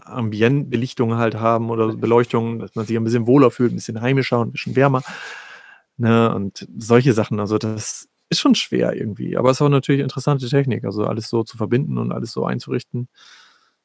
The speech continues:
Speaker 1: Hm. Aber dafür sind wir beide ja da.
Speaker 2: Ja. Der Mike schreibt gerade, „Wer will nicht Jarvis?“ Ja,
Speaker 1: Was ist
Speaker 2: Jarvis.
Speaker 1: denn Jarvis noch?
Speaker 2: Eben
Speaker 1: Den
Speaker 2: wolltest
Speaker 1: Film,
Speaker 2: du
Speaker 1: den
Speaker 2: den
Speaker 1: ich
Speaker 2: Iron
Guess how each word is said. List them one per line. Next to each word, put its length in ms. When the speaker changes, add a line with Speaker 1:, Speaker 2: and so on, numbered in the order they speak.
Speaker 1:
Hm. 140
Aber 140
dafür 240
sind 360
wir 140
beide 220
ja 120
da. 300
Speaker 2:
Ja. 160
Der 80
Mike 240
schreibt 240
gerade, 240
„Wer 160
will 100
nicht 300
Jarvis?“ 500
Ja, 160
Speaker 1:
Was 80
ist 160
Speaker 2:
Jarvis. 0
Speaker 1:
denn 360
Jarvis 520
noch? 280
Speaker 2:
Eben 140
Speaker 1:
Den 60
Speaker 2:
wolltest 220
Speaker 1:
Film, 20
Speaker 2:
du 60
Speaker 1:
den 120
Speaker 2:
den 100
Speaker 1:
ich 80
Speaker 2:
Iron 80